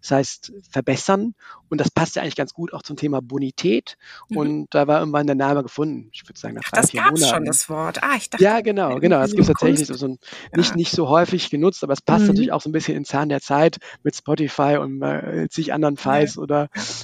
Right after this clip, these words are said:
Speaker 1: äh, die es zu der Zeit gab. <laughs> Und dann war es so, wir haben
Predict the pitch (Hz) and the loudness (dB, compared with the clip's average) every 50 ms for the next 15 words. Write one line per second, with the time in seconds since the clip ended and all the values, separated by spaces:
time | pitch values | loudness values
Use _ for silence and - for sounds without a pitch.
0 | - - - 147 143 147 143 202 175 156 190 175 151 143 143 - - 135 135 139 | -14 -8 -4 0 0 0 2 2 0 0 -2 -2 -2 -2 -4 -2 -2 -2 -2 -2
1 | - - 139 131 151 190 247 285 208 262 - - - - - - - - - - | 0 -2 0 2 4 4 4 4 4 4 4 4 4 2 2 2 -2 -6 -8 -6
2 | - - - - - - 165 165 165 160 165 151 185 214 196 180 175 - - 180 | -6 -8 -10 0 4 4 4 6 6 4 4 4 4 6 4 4 4 2 0 0
3 | 175 175 156 165 151 139 170 180 170 165 - | 0 2 4 2 2 4 2 0 -2 -4 -10